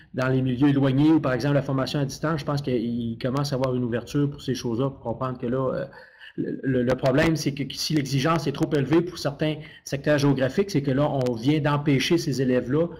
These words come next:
de pouvoir aller chercher, euh, de la sanction. Ça fait que c'est ce problème-là inverse qui se trouve à se présenter. Puis pour la réussite, euh, euh, de tout le monde, ben là, on essaye de, de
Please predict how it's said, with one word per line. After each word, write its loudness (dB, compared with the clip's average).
de -2
pouvoir 2
aller 4
chercher, 2
euh, 4
de -4
la 0
sanction. -4
Ça -4
fait -10
que 0
c'est -6
ce -2
problème-là 0
inverse 0
qui -10
se -10
trouve -4
à 2
se -10
présenter. -2
Puis -14
pour -2
la 4
réussite, -2
euh, -2
euh, -6
de 0
tout -4
le 0
monde, -2
ben 0
là, 0
on -8
essaye -2
de, -6
de -16